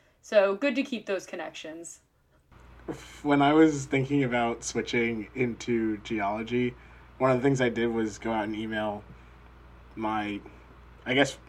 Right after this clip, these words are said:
Speaker 2: future advisor that I didn't know was gonna be a, my advisor at the time. But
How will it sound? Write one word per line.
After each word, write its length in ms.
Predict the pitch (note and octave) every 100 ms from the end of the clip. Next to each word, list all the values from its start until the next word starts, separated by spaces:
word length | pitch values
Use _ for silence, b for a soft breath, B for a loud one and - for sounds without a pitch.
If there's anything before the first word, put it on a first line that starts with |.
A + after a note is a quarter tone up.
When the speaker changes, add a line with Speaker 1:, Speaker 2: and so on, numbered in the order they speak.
| D3+
Speaker 2:
future 340 | - F#3 D#3
advisor 480 | B2+ A2 A2 A2+ C3+
that 80 | A#2
I 60 | A#2+
didn't 180 | A#2+
know 120 | A#2 A2+
was 100 | A#2
gonna 100 | A#2+
be 80 |
a, 160 | A2+ A2 -
my 160 | A#2+
advisor 380 | A2+ G#2+ A2 G#2+
at 80 | G#2
the 60 |
time. 360 | G2 G#2 G2+ G2 - B B B B -
But 260 | A2+ G2